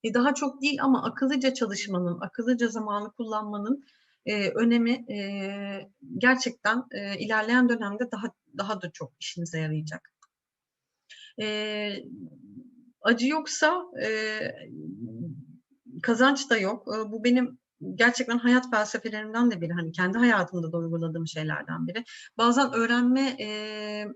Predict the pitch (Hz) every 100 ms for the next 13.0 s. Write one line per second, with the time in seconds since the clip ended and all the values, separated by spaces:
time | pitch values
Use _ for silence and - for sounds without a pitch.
0 | - 214 220 233 240 247 247 180 180 175
1 | _ _ 214 220 233 240 240 233 233 233
2 | 233 233 233 - 214 208 214 208 196 190
3 | 185 165 151 - 196 214 - 220 214 214
4 | 208 202 185 - 170 165 165 160 156 -
5 | 160 _ _ _ - - - - 254 294
6 | 269 262 269 233 247 247 285 262 240 254
7 | 277 262 262 - _ _ 196 240 262 262
8 | - 262 240 233 - _ - 233 233 233
9 | 233 - _ - 226 247 262 247 233 233
10 | - - 185 233 254 240 240 240 - _
11 | _ _ _ _ - 269 254 254 294 -
12 | 226 208 208 208 208 208 208 208 208